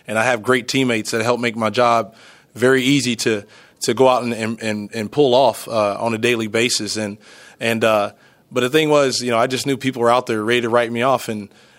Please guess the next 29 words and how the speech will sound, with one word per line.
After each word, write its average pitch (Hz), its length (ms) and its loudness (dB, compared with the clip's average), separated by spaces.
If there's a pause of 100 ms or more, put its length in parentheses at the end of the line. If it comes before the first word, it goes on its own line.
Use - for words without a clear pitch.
(140)
I 117 80 -2
think 139 160 0
the 120 80 -2
toughest 131 260 0
part 123 180 4
for 113 80 -6
me 135 180 0
was, 110 460 -4
you 117 160 -12
know, 110 280 -6 (340)
even 127 400 -4 (220)
from 135 160 -4
an 123 60 0
organizational 131 640 2
standpoint, 107 480 -4
I 101 60 2
felt 104 280 -2
that 98 180 -2
way. 98 360 -6
But 120 140 0
as 120 140 0
a 107 40 -8
competitor, 123 540 0
you 110 140 -2
have 131 200 0
to - 80 -6
feel 107 200 -2
that 95 180 -2
way. 101 300 -4